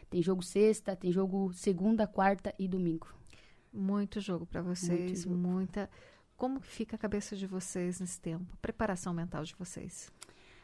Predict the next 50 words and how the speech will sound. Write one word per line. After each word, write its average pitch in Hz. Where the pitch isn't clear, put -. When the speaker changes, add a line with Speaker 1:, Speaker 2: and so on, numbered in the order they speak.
Speaker 1:
A, 233
a -
nossa 233
preparação 233
mental, 226
é, 196
o 196
nosso 208
grupo 214
é -
muito 220
forte 202
em 196
relação 190
a 190
Speaker 2:
Uhum. 190
Speaker 1:
isso. -
É, 175
a 180
gente 190
sabe 196
que 196
essas 190
competições 190
são 196
de 180
tiro 202
curto, 202
né? 180
A 180
Copa 180
Mundo 180
foi 185
uma 190
semana 180
ali, 180
foi 180
bem 175
desgastante 185
fisicamente, 175
mentalmente. 180
Mas 220
a 226
gente 220
sabe 208
que 202
após, 196
é, 180
a 180
final, 190